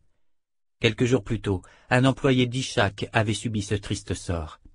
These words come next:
Mort sous pour avoir abusé de l'eau-de-vie qu'il distillait en toute illégalité,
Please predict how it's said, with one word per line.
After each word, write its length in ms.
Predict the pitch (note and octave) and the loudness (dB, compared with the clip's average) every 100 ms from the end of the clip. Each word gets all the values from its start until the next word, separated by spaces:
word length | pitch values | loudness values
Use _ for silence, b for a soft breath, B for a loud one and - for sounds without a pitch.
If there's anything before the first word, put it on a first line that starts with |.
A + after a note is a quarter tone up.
| _ _ _ _ _ - | _ _ _ _ _ -2
Mort 340 | B2+ C3+ D3+ - | 2 4 4 0
sous 340 | - A2+ G#2 | -8 -6 -6
pour 240 | - A2 | -4 2
avoir 240 | A2+ B2 A#2 | 4 4 4
abusé 380 | B2 C3 B2 A2 | 2 2 0 0
de 80 | |
l'eau-de-vie 480 | A2 A#2 A2+ A2+ G2+ | 0 0 0 -4 -6
qu'il 240 | - F#2+ G#2 | -6 -6 -4
distillait 580 | A2+ - C3+ A#2+ A2+ | -6 -6 -2 0 0
en 140 | F2+ G2 | 0 -2
toute 260 | C#3+ C3+ | -4 -2
illégalité, 840 | B2+ A2 G#2 G2+ G2 F#2+ - D3+ | 2 2 2 0 -2 -4 -2 -2